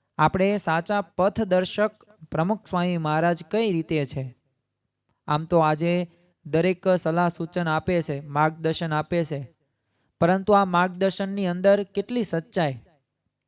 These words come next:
એ જમીની વાસ્તવિક હકીકતો કેટલી એના જવાબમાં ઉત્તરોની અંદર, તો આપણને એટલો બધો વિશ્વાસ જોવા મળતો નથી. પરંતુ જ્યારે પ્રમુખ સ્વામી મહારાજ જ્યારે આપણો રસ્તો આપણને ચીંધે છે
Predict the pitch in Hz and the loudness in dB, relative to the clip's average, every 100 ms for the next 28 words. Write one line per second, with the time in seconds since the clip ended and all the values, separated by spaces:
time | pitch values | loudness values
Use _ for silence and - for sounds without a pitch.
0 | _ _ 185 156 160 196 208 202 170 - | _ _ 0 2 2 2 0 0 -2 -2
1 | - 202 220 151 143 214 202 220 220 208 | -4 -4 -2 -2 -2 -4 -2 0 2 2
2 | 220 226 208 190 185 175 156 170 180 170 | -2 0 2 2 0 0 2 2 2 0
3 | 180 180 - 170 - 180 170 170 160 151 | -2 -2 -4 -8 -2 0 2 2 0 -2
4 | 156 139 135 _ _ _ _ _ _ _ | 0 -2 -4 _ _ _ _ _ _ _
5 | 175 160 165 180 180 170 180 180 160 170 | 4 4 4 -2 -2 -4 -2 -2 2 0
6 | 151 147 - 170 170 - 151 156 147 143 | 0 -4 -2 -2 -2 -4 -2 0 0 -4
7 | 143 151 156 180 _ _ _ _ 143 143 | -2 0 2 0 _ _ _ _ -4 -2
8 | 147 147 127 _ _ - 180 202 202 185 | 0 -2 -2 _ _ 2 2 2 0 2
9 | 185 185 180 170 214 202 - 196 196 180 | 2 0 0 -2 -2 -4 -2 0 0 0
10 | 165 165 196 202 - - 151 139 151 160 | 0 2 2 0 -6 -8 -6 -2 0 2
11 | 202 180 175 175 160 156 - - 165 151 | 2 0 0 -2 -2 -4 -4 0 2 2
12 | 165 165 160 165 165 190 185 151 127 - | -2 -4 -4 -6 0 2 2 0 -4 -8